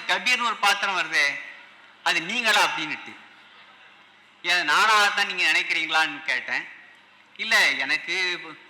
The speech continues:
உங்களை தெரியும், உங்களுடைய நாற்பது வருஷம் எழுத்த தெரியும், இந்த கதையை படிக்கும்போது அது நீங்களா தான் இருப்பீங்களோன்னு நினைச்சேன்" அப்படின்னாரு.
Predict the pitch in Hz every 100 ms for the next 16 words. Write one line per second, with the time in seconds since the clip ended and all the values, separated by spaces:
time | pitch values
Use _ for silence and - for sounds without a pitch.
0 | - 185 208 202 208 233 247 226 240 -
1 | - - - - - - 165 202 196 190
2 | 190 180 175 214 196 202 196 202 208 202
3 | 190 196 196 202 - - - - - 170
4 | 175 - 220 240 240 220 220 220 196 202
5 | 269 269 247 247 240 - 202 220 196 185
6 | - 196 170 160 135 123